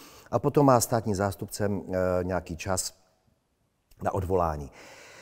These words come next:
Pravda je, že, eh, šest let mě média masírovala, protože média milují takové, takovéto věci, ale, eh,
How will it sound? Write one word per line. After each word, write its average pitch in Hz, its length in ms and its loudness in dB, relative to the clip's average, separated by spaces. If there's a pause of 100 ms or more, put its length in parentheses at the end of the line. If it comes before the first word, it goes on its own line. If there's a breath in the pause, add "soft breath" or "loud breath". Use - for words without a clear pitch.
(140 loud breath)
Pravda 160 240 8
je, 160 260 12
že, 143 420 10
eh, 110 220 6
šest - 440 0
let 135 260 6
mě 123 140 4
média 110 320 6
masírovala, 110 640 2
protože 107 580 2
média 92 800 2
milují 87 460 -2
takové, 101 600 -4
takovéto 107 380 -6
věci, 127 420 -2 (580 loud breath)
ale, 120 360 8
eh, - 280 -8